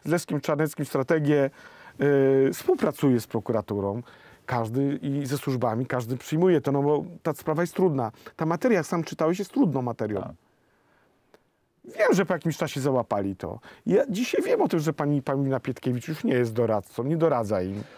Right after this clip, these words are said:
Speaker 2: To, em, em, bo tak patrzę trochę na zegarek, e, i, em, a,
Speaker 1: Nie
Speaker 2: a
Speaker 1: boisz się
Speaker 2: czy
Speaker 1: konsekwencji po tym programie?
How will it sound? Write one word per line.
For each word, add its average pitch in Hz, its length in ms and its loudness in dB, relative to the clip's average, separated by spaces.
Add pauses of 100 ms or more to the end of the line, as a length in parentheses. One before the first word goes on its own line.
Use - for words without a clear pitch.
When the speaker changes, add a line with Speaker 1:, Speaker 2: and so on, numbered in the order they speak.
(640)
Speaker 2:
To, 156 100 0 (320)
em, 135 420 2 (180)
em, 123 400 2 (140)
bo 113 180 -4
tak 110 180 -4
patrzę 131 360 -4
trochę 117 260 -4
na 110 120 0
zegarek, 107 580 -2
e, 113 40 0 (260)
i, 107 360 -2
em, 110 220 -2
a, 113 180 2
Speaker 1:
Nie 156 100 2
Speaker 2:
a - 20 2
Speaker 1:
boisz 160 240 2
się 160 100 -4
Speaker 2:
czy - 60 -4
Speaker 1:
konsekwencji 151 540 -2
po 156 100 -6
tym 156 120 -6
programie? 196 360 -4